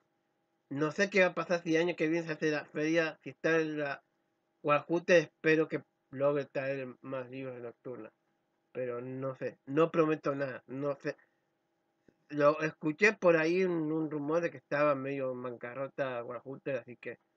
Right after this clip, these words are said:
no lo sé. Pero está muy jodido conseguir libros de, de Nocturna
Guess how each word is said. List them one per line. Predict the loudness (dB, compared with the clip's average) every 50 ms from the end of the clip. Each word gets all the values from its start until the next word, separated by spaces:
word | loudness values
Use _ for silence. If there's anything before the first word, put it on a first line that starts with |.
| _ _ _ _ _ _ -8
no | -4 -2 0 0 0
lo | -2 -4 -6
sé. | -8 -12 -18 -18 _ _ _ _ _ _ _ _ _ _ _ _ _ _ _ _ _ _ _ _ _ _ _ _ _ _ _ _ _ _ _ _ _ _ _ _ _
Pero | -4 -2 -2
está | -2 0 0 0 2
muy | 2 2 2 4
jodido | 4 4 4 6 4 2 0
conseguir | -2 -6 -4 -4 -4 -2 -2 -2 -2
libros | 0 0 0 0 -2 -4
de, | -4 -4 -4 -4 -4 -6 -8
de | -10 -6 -6 -4 -4
Nocturna | -4 -4 -6 -6 _ _ _ -6 -6 -6 -6 -4 -2 -2 -2 -2 -2 -4